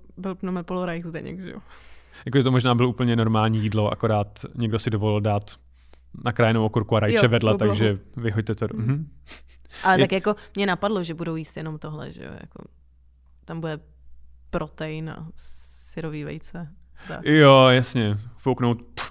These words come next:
Speaker 1: Jo.
Speaker 2: Jo. <laughs> Nějaký kreatin a kance, kámo. Mhm. Mm, eh, eh, S-, Spartěni pěstovali, eh, velice specifický styl mluvy, který známe dodnes.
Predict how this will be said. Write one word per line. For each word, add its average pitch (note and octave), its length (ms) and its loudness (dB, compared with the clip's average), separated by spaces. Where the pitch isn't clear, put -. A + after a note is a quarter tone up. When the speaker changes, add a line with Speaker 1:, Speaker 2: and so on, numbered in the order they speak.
Speaker 1:
Jo. G#3+ 160 -4
Speaker 2:
Jo. C3 140 4
<laughs> - 800 -20
Nějaký - 240 -10
kreatin C#3 540 -2
a A2+ 60 -4
kance, A#2+ 380 -4
kámo. G2+ 420 -8
Mhm. C3 280 -2
Mm, C3+ 180 -2
eh, - 60 -14
eh, B2 540 -2
S-, - 200 -16
Spartěni F3+ 420 0
pěstovali, D#3+ 680 0
eh, - 200 -10
velice C3+ 300 0
specifický D3+ 680 -2
styl D#3+ 260 -2
mluvy, C3+ 340 2
který B2+ 220 0
známe B2+ 320 2
dodnes. A#2 420 0